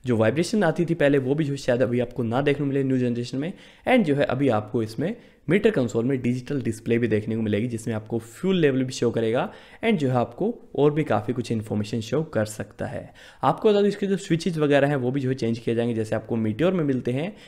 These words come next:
And यहाँ पे आपको इस बाइक की माइलेज जो है, पहले से और बेटर मिलेगी। So कहने का मतलब, बाइक में जो है, काफ़ी सारे चेंजेस किए जाएंगे, जिससे कि अपनी मार्केट बना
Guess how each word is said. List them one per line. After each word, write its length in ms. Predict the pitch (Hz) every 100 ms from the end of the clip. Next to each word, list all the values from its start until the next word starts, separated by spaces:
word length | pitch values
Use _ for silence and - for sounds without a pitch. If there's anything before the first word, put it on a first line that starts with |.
| -
And 160 | 220 196
यहाँ 220 | 135 160 170
पे 80 |
आपको 380 | 135 120 - - -
इस 180 | - -
बाइक 220 | 110 110
की 100 | 131
माइलेज 400 | 113 110 113 110
जो 80 | 98
है, 80 | 127
पहले 260 | 113 101 104
से 240 | - -
और 160 | 127 139
बेटर 300 | 107 101 127
मिलेगी। 440 | 110 120 170 180 226 - - -
So 120 | 165
कहने 260 | 147 202
का 60 | 240
मतलब, 280 | 185 180 170
बाइक 220 | 131 139
में 60 | 143
जो 100 | 139
है, 60 |
काफ़ी 240 | 123 113 -
सारे 240 | 117 120
चेंजेस 320 | 110 107 113 110
किए 180 | 156
जाएंगे, 400 | 151 117 117 165 214 - -
जिससे 240 | 202 208 208
कि 100 | 135
अपनी 220 | - 135
मार्केट 440 | 110 104 - 160 104
बना 240 | 104